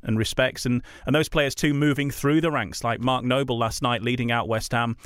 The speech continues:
um, with, um, you know, four debutants in the team as well. And these are, these are kids that Mark Noble's worked with in the academy as well to bring through. So, like, quite,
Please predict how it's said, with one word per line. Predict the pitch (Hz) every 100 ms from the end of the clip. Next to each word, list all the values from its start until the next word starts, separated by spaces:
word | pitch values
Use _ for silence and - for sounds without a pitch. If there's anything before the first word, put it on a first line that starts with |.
| - - -
um, | 117 123 127 127
with, | 127 127 117
um, | 135 127 131 131 127
you | 131
know, | 123
four | - 139 131
debutants | 139 156 - 151 127 - -
in | 131
the | 127
team | - 139 131
as | 120
well. | 147 143
And | 120
these | 127 127 127
are, | 117 - - -
these | 127 117
are |
kids | - 143 117
that | 117 110 - -
Mark | 127 127
Noble's | 123 135 143 139 117
worked | 120 98 -
with | 110
in | 110
the | 107
academy | 98 110 107 104 101
as | 104
well | 117 135
to | 143
bring | 120 110
through. | - 98
So, | - 127
like, | 123 -
quite, | 143 -